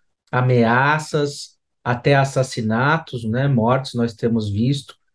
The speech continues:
Então, como lidar com tudo isso? Então, primeiramente, eu queria agradecer, então, a presença de vocês três hoje aqui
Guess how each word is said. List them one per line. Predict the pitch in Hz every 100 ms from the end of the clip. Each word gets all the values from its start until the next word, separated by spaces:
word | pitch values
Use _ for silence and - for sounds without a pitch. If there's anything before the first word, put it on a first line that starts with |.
| _ _ _ _ -
Então, | 151 156 160 - _ _ _ _ _ _ -
como | 151 151
lidar | 151 151 131 131 131
com | - 135
tudo | 135 135 135
isso? | 107 95 - - _ _ _ _
Então, | - 147
primeiramente, | 160 170 170 165 151 143 156 160 170
eu | 156
queria | 156 147
agradecer, | 143 139 131 135 135 143
então, | 127 131
a | 127
presença | 123 127 120 127 123
de | 117
vocês | 113 120 117 120 117
três | 123 117 110
hoje | 113 110 104
aqui | 101 - 156 240